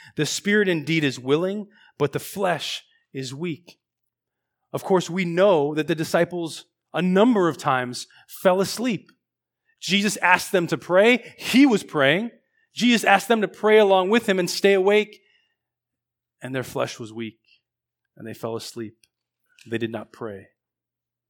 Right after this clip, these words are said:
The disciples fall asleep, and they don't follow through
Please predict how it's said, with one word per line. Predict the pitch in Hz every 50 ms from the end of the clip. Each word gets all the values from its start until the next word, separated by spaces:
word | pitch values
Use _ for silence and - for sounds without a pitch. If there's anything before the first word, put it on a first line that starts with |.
| _ _ _ _ _ _ _ _ _ _ _ _ _ -
The | 151
disciples | 151 147 - - 208 196 202 202 165 151 143 139 135 - - _ _ _
fall | - - - - 180 180 196 196 190
asleep, | 170 - - - 135 123 120 123 - _ _ _ _ _ _ _ _ _ _ _ _ _ _ _ _ _ _ _ _ _ _ _ _ _ _ _ _ _ _ _ _ _ _ _ _ _ -
and | 131
they | 135 131
don't | 127 127 131 151 151 156 131
follow | - - 139 139 135 135
through | 135 - 143 135 135 123 120 113 110 107